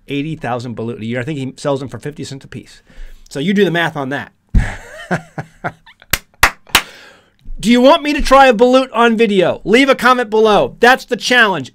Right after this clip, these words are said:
And anyone out there who has quail, my challenge to you is eat a balut on video. We'll call it the Quail Balut Challenge.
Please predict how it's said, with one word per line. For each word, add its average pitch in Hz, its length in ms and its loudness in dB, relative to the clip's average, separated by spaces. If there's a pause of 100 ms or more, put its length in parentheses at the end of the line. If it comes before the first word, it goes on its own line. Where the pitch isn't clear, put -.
And 233 240 -2
anyone 294 480 0
out 254 240 0
there 185 220 2
who 190 140 2
has 269 380 2
quail, 190 540 -2 (1120)
my 240 260 2
challenge 254 440 2
to 202 60 -8
you 233 440 2 (340)
is 170 220 -10
eat 262 220 2
a 247 60 8
balut 247 440 4 (100)
on 226 240 2
video. 202 400 2
We'll 156 160 -8
call 240 240 6
it - 140 -2 (380)
the 180 100 -8
Quail 254 680 2
Balut 226 500 4 (120)
Challenge. 165 600 -2